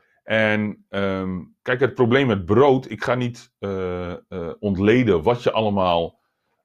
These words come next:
eh, wat er allemaal mis is met brood, want er zijn andere mensen die daar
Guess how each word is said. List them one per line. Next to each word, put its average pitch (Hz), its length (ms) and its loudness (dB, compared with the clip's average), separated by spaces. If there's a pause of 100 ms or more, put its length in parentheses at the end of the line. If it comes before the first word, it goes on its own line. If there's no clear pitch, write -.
(120)
eh, 82 200 -8
wat 92 140 -2
er - 80 0
allemaal 101 220 2
mis 101 400 0
is 95 220 -6
met 85 220 -6
brood, 107 260 4
want 85 140 -4
er 98 60 -2
zijn 87 180 -4
andere 104 240 0
mensen 92 280 -4
die 85 100 -8
daar 82 340 -8